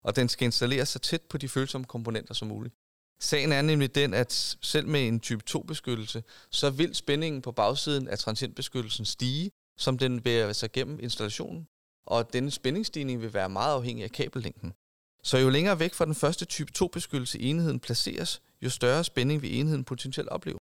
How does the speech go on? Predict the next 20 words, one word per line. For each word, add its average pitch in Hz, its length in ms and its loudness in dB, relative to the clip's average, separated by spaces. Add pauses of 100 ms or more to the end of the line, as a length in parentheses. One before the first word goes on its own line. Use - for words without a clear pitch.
(180)
Så 110 120 2
har 113 100 4
man 107 100 4
følsomt 170 400 2
udstyr 165 300 -2
i 139 40 2
installationen, 135 800 0
der 110 60 2
er 110 60 0
placeret 101 360 -4
langt 117 260 -2
fra - 80 -8
tavlen, 160 560 2 (400)
hvor 101 100 -4
man 85 140 -4
har - 120 -6
type - 260 -14
to - 300 -4 (320)
beskyttelsen 170 500 -2
installeret, 165 440 -2